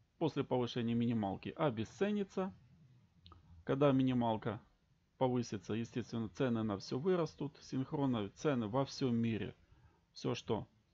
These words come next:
привязано к доллару, вырастет. И синхронно, грубо говоря, у нас настанет коллапс с курсом доллара, который повысится как минимум до шестидесяти гривен за один доллар.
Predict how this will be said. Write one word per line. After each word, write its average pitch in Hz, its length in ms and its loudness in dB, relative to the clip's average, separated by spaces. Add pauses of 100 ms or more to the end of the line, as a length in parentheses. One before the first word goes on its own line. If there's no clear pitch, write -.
привязано 123 520 2
к 107 100 -6
доллару, 107 460 0 (140)
вырастет. 175 580 2 (680)
И 226 280 -4 (460)
синхронно, 147 720 0 (460)
грубо 120 260 0
говоря, 156 280 2
у 117 120 0
нас 139 340 0 (120)
настанет 123 500 -4 (880)
коллапс 139 680 4 (360)
с - 120 -18
курсом 113 580 -2 (140)
доллара, 165 580 2 (680)
который 135 380 0
повысится 156 600 -2
как - 280 -6
минимум 196 720 2
до 151 180 -2
шестидесяти 139 640 -2
гривен 131 320 0
за 127 120 0
один 120 340 0
доллар. 110 500 0